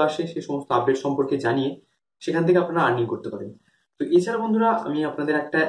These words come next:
application বলবো, যার সাহায্যে আপনাদের কোনো রকম computer টম্পিউটার লাগবে না, শুধু একটা smartphone আপনাদের থাকলেই আপনারা game খেলে এবং সেই গেমটাকে live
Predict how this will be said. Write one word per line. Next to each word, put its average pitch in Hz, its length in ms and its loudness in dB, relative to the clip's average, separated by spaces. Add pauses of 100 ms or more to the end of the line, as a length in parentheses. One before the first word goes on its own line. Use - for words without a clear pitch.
application 180 440 0 (100)
বলবো, 196 160 6 (140)
যার 151 160 4
সাহায্যে 170 260 4
আপনাদের 180 260 4
কোনো 160 120 0
রকম 147 140 -2 (100)
computer 156 380 0
টম্পিউটার 160 360 0
লাগবে 147 200 -4
না, 170 120 0
শুধু 143 140 -2
একটা 135 240 -2
smartphone 127 440 -4
আপনাদের 139 340 -4
থাকলেই 151 300 -2 (540)
আপনারা 120 260 2 (1000)
game 175 140 4 (100)
খেলে 180 280 6
এবং 143 100 -2 (100)
সেই 143 160 -4
গেমটাকে 135 320 0 (140)
live 151 220 2